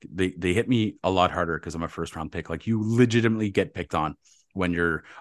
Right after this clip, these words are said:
high-end talent in the A H L. And Joshua Roy wasn't. He was a fifth round pick 'cause they all thought he was lazy. He was. He was lazy.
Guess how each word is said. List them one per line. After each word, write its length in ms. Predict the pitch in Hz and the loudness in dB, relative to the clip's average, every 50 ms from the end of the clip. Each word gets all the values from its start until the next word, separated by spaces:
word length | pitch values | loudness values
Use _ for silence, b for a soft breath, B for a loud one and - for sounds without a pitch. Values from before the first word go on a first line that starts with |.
| B | B
high-end 400 | - - 98 95 90 87 85 85 | -6 0 2 2 4 2 0 -2
talent 380 | 80 85 82 82 85 82 - - | 0 -2 -2 -2 -2 -4 -4 -4
in 60 | 85 | -6
the 140 | 80 80 80 | -4 -2 -2
A 40 | 80 | -4
H 160 | 82 - 127 | -2 0 2
L. 100 | 131 123 | 4 4
And 100 | 107 104 | 4 4
Joshua 320 | 98 131 123 - 175 160 | 4 2 4 6 4 4
Roy 200 | 113 95 104 104 | 4 4 4 4
wasn't. 420 | 101 92 92 92 82 87 80 78 - | 4 4 0 -2 -2 -4 -10 -12 -10
He 120 | - - 104 | -4 -4 -2
was 80 | 95 | 0
a 60 | 98 | -2
fifth 220 | 90 - 117 101 - 117 | 0 0 -2 0 2 0
round 120 | 107 95 - | 0 2 0
pick 120 | 95 92 | -2 -2
'cause 140 | - - 80 | -2 -6 -6
they 120 | - 85 | -4 0
all 100 | 80 87 | 0 0
thought 160 | 92 - 95 92 | 2 2 0 0
he 60 | 90 | 0
was 120 | 80 73 | -4 -4
lazy. 460 | - 87 98 98 98 82 73 92 92 b b b b | -4 -2 -2 0 -2 -2 -4 -6 -8 b b b b
He 100 | _ 254 | _ 6
was. 360 | 277 349 370 294 165 - - | 8 10 10 8 8 6 0
He 80 | 190 226 | 0 4
was 240 | 285 311 294 160 135 | 6 6 6 6 2
lazy. 400 | 120 104 98 90 - 73 - | 2 2 2 0 -2 -10 -18